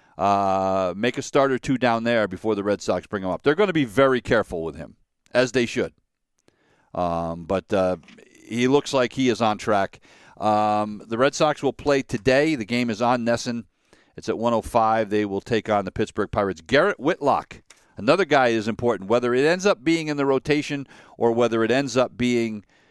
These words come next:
uh, in the bullpen where I think he belongs, he will make his first start of the spring today, uh, for the Boston Red Sox. So that'll be something to keep an eye on. Uh, injury news for the Red Sox.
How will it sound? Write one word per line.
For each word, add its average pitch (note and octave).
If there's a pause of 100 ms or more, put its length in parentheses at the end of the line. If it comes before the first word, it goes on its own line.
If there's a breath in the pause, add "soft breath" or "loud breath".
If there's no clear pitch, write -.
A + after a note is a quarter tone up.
(160 soft breath)
uh, F#2+
in B2+
the A2
bullpen B2+
where A2
I A2+
think B2
he B2
belongs, A2+ (100)
he -
will D3+
make B2+
his D3
first B2+
start A2+ (560 soft breath)
of G#2+
the G2+
spring A2+
today, F#2+ (320)
uh, D#2
for G2
the F2
Boston F2
Red F2
Sox. D#2+
So G2
that'll F2+
be G2
something G2+
to F2 (100)
keep -
an F2+
eye E2
on. D#2 (400 loud breath)
Uh, F#2+
injury D#3+
news E3+
for E3+
the D#3+
Red D#3+
Sox. -